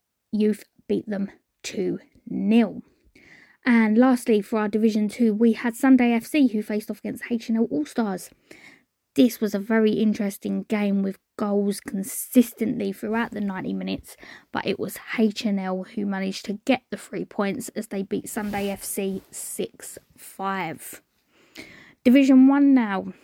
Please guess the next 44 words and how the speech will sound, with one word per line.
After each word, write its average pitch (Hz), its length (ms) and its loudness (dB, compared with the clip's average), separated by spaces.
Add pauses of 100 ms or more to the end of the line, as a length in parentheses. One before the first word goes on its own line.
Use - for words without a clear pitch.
(180)
We 220 100 0
had 202 100 -4
a - 60 -6
couple 254 320 -4
of 220 60 -2
games, 220 260 2
unfortunately, 202 560 0
that 185 140 -4
had 202 160 -8
to - 80 -18
be 196 100 -6
called 220 300 0
off. 262 360 2 (640)
First 262 300 2
game 233 160 6
was 220 100 2
Stratford - 400 -4
Juniors 220 400 0
versus 214 300 -4
Boundary 208 420 -2
Estate, 233 460 0 (840)
and 214 180 4
then 196 120 2
Boundary 190 360 0
Estate 180 300 -4
versus 175 420 -10
Hokwenyi. 185 920 -6 (1700)
Then 240 240 8
we 233 160 4
have 254 320 -4
C 285 240 0
S 277 160 -2
M 269 140 8
London, 277 340 6
who 226 80 4
faced 233 280 -2
off 233 80 -4
against - 200 -4
Stratford 233 340 -6
Juniors. 254 380 4
C 240 160 2
S 226 120 -2
M 226 160 2
London 233 560 4